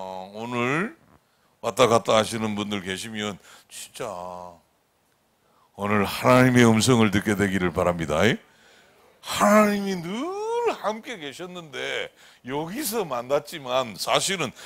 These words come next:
그 전에도 뭐지요? 함께 하셨어요.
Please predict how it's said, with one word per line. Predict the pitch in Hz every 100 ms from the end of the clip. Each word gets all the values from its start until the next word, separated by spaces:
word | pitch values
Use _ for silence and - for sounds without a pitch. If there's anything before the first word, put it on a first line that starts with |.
| - -
그 | - - 120 131 180 220 226
전에도 | 170 185 190 185 160
뭐지요? | 127 127 117 127 170 320 - _ _ -
함께 | - 190 247 - 135
하셨어요. | - 107 131 185 - 180 71 67 69 71 67